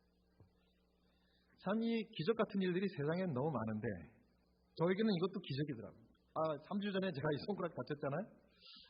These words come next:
그래가지고 응급실에 가가지고, 어, 치료를 받고 이제 삼 주 만에 빌이 날라왔어요. 얼마가, 얼마짜리 빌이 날라왔을 것 같아요? 응급실에, 대낮에.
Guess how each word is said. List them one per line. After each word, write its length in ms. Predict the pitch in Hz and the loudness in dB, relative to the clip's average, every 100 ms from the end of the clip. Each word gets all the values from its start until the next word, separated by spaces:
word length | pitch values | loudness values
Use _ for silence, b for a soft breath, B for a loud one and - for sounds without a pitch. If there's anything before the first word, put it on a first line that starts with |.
| B B B B B B B - - | B B B B B B B -20 -10
그래가지고 280 | 135 135 | -6 -2
응급실에 340 | 131 151 - 147 | 0 0 0 0
가가지고, 720 | 127 127 123 123 139 107 - - b b b b b _ _ _ | 2 0 2 2 0 -2 -14 -20 b b b b b _ _ _
어, 200 | 135 120 | -10 -10
치료를 260 | 120 165 156 | -4 0 2
받고 220 | 113 110 | 2 0
이제 100 | 131 123 | -4 -2
삼 160 | 180 196 | 4 4
주 100 | 185 | 6
만에 180 | 143 147 | 4 4
빌이 220 | - 160 180 | 2 2 4
날라왔어요. 480 | 120 110 98 - 87 - _ _ _ | 2 0 -4 -10 -18 -20 _ _ _
얼마가, 340 | 127 143 160 165 151 123 | 4 6 10 10 10 8
얼마짜리 440 | 139 160 160 165 147 | 6 6 6 4 4
빌이 180 | 147 143 | 2 4
날라왔을 340 | 127 123 - | 4 4 2
것 120 | 113 | -4
같아요? 260 | - 95 78 - _ _ _ _ _ _ _ _ - | -2 -6 -6 -20 _ _ _ _ _ _ _ _ -4
응급실에, 480 | 135 143 143 - 101 - - _ _ _ _ _ _ - | -2 -2 -4 -4 -6 -8 -20 _ _ _ _ _ _ -2
대낮에. 480 | 123 127 117 90 | 0 2 0 -4